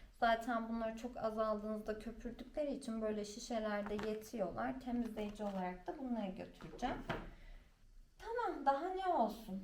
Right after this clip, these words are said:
Hı, bir de sandaletim var. Bunu da şeyden aldım. Şöyle kamerayı çevireyim. Bazı koylara nasip olursa kendi kanomuzda gitmeyi planlıyoruz. Herhangi bir işletme vesaire yok. Orada böyle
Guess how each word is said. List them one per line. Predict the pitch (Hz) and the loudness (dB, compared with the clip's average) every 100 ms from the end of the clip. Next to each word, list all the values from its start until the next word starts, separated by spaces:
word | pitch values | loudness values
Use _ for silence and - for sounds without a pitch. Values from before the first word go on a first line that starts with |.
| 285 | -2
Hı, | 254 202 226 | 0 0 -2
bir | 233 | -4
de | 254 - | -4 -4
sandaletim | 254 233 226 220 208 - 208 180 | 0 2 2 0 -2 -6 -6 -2
var. | 202 311 - - - - - - - | -2 -2 -6 -12 -16 -16 -18 -16 -8
Bunu | 339 339 254 | -4 2 4
da | 262 262 - - - | 4 2 -8 -16 -10
şeyden | 262 233 240 240 | -4 0 0 2
aldım. | 202 185 185 262 285 | 2 2 0 -4 -4
Şöyle | 214 | -8
kamerayı | 202 202 190 190 190 | -4 -4 0 -2 -2
çevireyim. | - 190 185 185 285 285 - - - - - - | -4 -2 0 2 2 0 -10 -14 -14 -16 -16 -4
Bazı | 214 226 226 220 233 226 - - - - | 2 2 2 0 0 0 -6 -18 -20 -6
koylara | 226 226 220 220 226 | -2 2 4 4 4
nasip | 226 226 - | 2 -2 -4
olursa | 247 254 277 277 247 | 0 2 0 -2 -4
kendi | 247 214 226 233 | -2 -2 -4 -4
kanomuzda | 233 214 214 214 208 208 | -2 0 0 0 2 0
gitmeyi | 185 - 190 180 180 | 0 -4 -4 -2 -4
planlıyoruz. | 202 185 180 180 180 185 294 453 - - - | -2 0 -2 -4 -4 -2 -2 -4 -10 -14 -8
Herhangi | 202 202 196 | -6 -4 -4
bir | 196 196 | -4 -6
işletme | - - 196 196 196 | -6 -4 -4 -4 -4
vesaire | 190 185 202 180 180 190 | -4 -4 -6 -8 -4 -2
yok. | 247 - - - - - - - | 0 -2 -6 -14 -12 -10 -8 -4
Orada | 240 240 233 226 226 220 | -2 0 0 0 0 2
böyle | 214 240 | 2 0